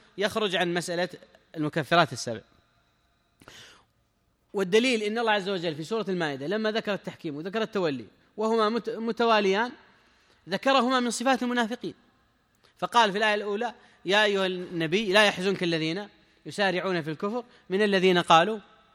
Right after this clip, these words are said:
آمنا بأفواههم ولم تؤمن قلوبهم"، ثم ذكر آيات التحكيم، ثم بعدها مباشرة قال:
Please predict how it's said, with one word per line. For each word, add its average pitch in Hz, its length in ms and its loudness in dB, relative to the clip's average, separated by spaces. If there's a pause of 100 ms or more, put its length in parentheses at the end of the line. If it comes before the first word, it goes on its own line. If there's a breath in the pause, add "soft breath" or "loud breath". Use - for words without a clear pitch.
(1080 soft breath)
آمنا 202 560 4 (460)
بأفواههم 190 800 4
ولم 190 260 -2
تؤمن 196 400 -6 (680)
قلوبهم"، 139 480 -4
ثم 208 140 -4
ذكر 202 260 -4
آيات 175 260 -2
التحكيم، - 400 -20 (720 soft breath)
ثم 214 120 2
بعدها 240 420 6
مباشرة 214 460 2
قال: 233 300 -4